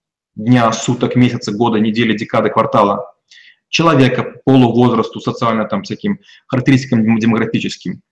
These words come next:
клиента, продукта, отношений с компанией, позволяет выстраивать очень предсказуемые цепочки. И прямо это на уровне волшебства. Мы говорим математически, «Это должно получиться», люди пробуют, и вдруг получается. Это невероятно. Да,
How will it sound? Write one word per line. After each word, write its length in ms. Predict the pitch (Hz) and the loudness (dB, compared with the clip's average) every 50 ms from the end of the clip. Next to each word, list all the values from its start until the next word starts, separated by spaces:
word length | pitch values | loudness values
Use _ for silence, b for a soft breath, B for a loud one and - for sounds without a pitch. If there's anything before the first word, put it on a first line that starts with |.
| _ _ | _ _
клиента, 800 | - 147 175 175 151 135 127 107 101 95 - 104 104 113 123 - _ _ _ _ _ _ _ _ _ _ _ _ _ | 0 2 4 4 4 4 2 2 2 0 -2 -4 -6 -6 -8 -12 _ _ _ _ _ _ _ _ _ _ _ _ _
продукта, 760 | _ 147 170 170 170 139 135 131 - - 123 104 101 98 - - - _ _ _ _ _ _ _ | _ 0 2 4 4 4 2 2 0 -2 -2 -2 -2 -4 -8 -16 -20 _ _ _ _ _ _ _
отношений 480 | 120 120 127 127 123 - 165 156 139 | -4 -2 0 -2 0 0 2 2 2
с 60 | 127 | 0
компанией, 720 | - - 127 127 - 110 98 98 101 104 123 143 147 135 _ _ b b b b _ - | 0 -2 -2 0 0 0 -2 0 -2 -2 -2 -2 -6 -8 _ _ b b b b _ -4
позволяет 460 | 131 120 120 131 156 165 151 135 127 | -4 0 2 2 2 2 0 0 0
выстраивать 540 | 131 123 - 139 151 156 151 139 135 131 - - | -2 -2 -2 -2 -2 0 0 0 0 -2 -2 0
очень 300 | 143 147 - - 131 131 | 0 0 2 0 0 0
предсказуемые 720 | - 127 123 - - 131 117 - 127 120 117 117 107 110 | 0 -2 -2 0 -2 -2 0 2 0 0 2 0 -4 -4
цепочки. 560 | - 120 - 104 90 - - - - - - b b b b | -6 -6 -4 -4 -4 -4 -8 -12 -16 -18 -20 b b b b
И 80 | - 123 | -8 -6
прямо 320 | 120 - 147 147 143 139 127 | -2 0 2 4 4 2 2
это 200 | 127 127 - 127 | 0 -2 -2 0
на 160 | 120 127 135 | 2 4 4
уровне 200 | 131 123 117 110 | 4 2 0 0
волшебства. 640 | 113 120 - - 127 - - - 101 90 78 - - _ _ _ _ _ _ _ | -2 -4 -4 -4 -6 -8 -8 -8 -8 -8 -8 -8 -12 _ _ _ _ _ _ _
Мы 160 | 123 139 139 | 0 2 2
говорим 360 | 120 123 117 113 110 104 101 | 2 2 2 2 2 2 0
математически, 800 | 110 110 - 135 139 135 135 135 - 104 - - - 92 - b b b _ | -2 0 2 2 2 2 0 -4 -6 -8 -10 -10 -12 -12 -12 b b b _
«Это 180 | - 143 120 - | 0 0 2 2
должно 320 | 127 123 123 123 123 - | 0 0 2 0 0 0
получиться», 500 | - 147 147 143 - 233 220 - - 156 | -2 -2 -2 -2 -4 -6 -8 -4 0 2
люди 280 | 135 147 165 143 135 151 | 4 4 4 4 2 0
пробуют, 460 | - - 196 214 196 175 156 135 131 | 2 4 4 6 6 6 4 4 2
и 20 | |
вдруг 260 | 123 117 156 165 165 - | 0 2 2 0 0 0
получается. 580 | 123 117 104 - - 90 90 87 - - - | -4 -6 -6 -8 -12 -14 -16 -16 -18 -10 -10
Это 140 | 139 131 139 | -6 -2 0
невероятно. 600 | 131 123 117 117 113 104 90 85 - - - - _ b b b b b _ | 0 0 0 -2 -4 -4 -6 -8 -10 -14 -20 -20 _ b b b b b _
Да, 400 | - 104 110 92 85 - - - | -6 -2 -2 -2 -2 -4 -8 -14